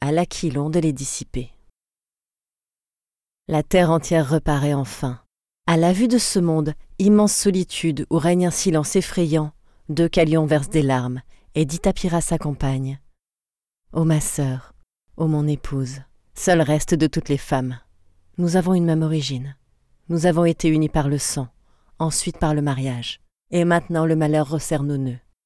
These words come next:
Le soleil ne voit que nous deux sur la terre. Les flots ont englouti le reste des humains. Peut-être même notre vie n'est-elle pas encore en sûreté.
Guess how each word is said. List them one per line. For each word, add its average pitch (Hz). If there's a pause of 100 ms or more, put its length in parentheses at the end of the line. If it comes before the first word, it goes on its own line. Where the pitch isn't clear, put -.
(880)
Le 151
soleil 143
ne 147
voit 143
que -
nous 139
deux 135
sur 135
la 127
terre. 123 (440)
Les 156
flots 156
ont 156
englouti 151
le 135
reste 131
des 127
humains. 123 (800)
Peut-être 175
même 160 (320)
notre 175
vie 170
n'est-elle 165
pas 151
encore 147
en 139
sûreté. -